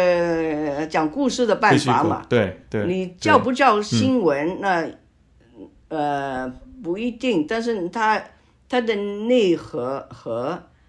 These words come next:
Speaker 1: 还是有这个事实，有真相的揭露，但，但是也是用不同的平台、不同的方法来呈现嘛。
Speaker 2: 嗯。 对，对，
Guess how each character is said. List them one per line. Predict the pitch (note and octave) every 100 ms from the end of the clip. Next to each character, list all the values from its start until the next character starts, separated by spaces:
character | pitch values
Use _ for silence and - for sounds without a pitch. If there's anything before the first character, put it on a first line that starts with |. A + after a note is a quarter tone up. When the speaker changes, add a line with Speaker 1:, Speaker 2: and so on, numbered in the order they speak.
| _ _
Speaker 1:
还 | - C3 F3
是 | - A#3 G#3
有 | D3 A#2 C2 G#2
这 | D#3+
个 | C#3+ B2+ G#2 D#2 - _ _ _ -
事 | - - E3
实， | C#3+ A2+ G#2+ C3 C#3+ - _
有 | B2+ G#2+
真 | - E3 D#3
相 | E3 E3+ C3 G2
的 | A2+ G#2+
揭 | - - C#3+ C3+
露， | C3+ C#3 - - _
但， | D3 D3+
但 | F#3+ G3
是 | F3
也 | B2
是 | - E3
用 | E3+ B2+
不 | - F3+
同 | E3+ - A#2+ D3
的 | A2+ - _ _ _ _
平 | - C3
台、 | E3+ G#2 C#3
不 | -
同 | D3+ -
的 | A2
方 | G2 C#3+
法 | C#3+ A#2
来 | F#2+ D#2+ A#2 - _
呈 | - G2+ A#2+
现 | - A#2
嘛。 | - -
Speaker 2:
嗯。 | - - _ _ _ _ _ _ _ - - _ _ -
对， | A2 E2+ - _ _
对， | - G2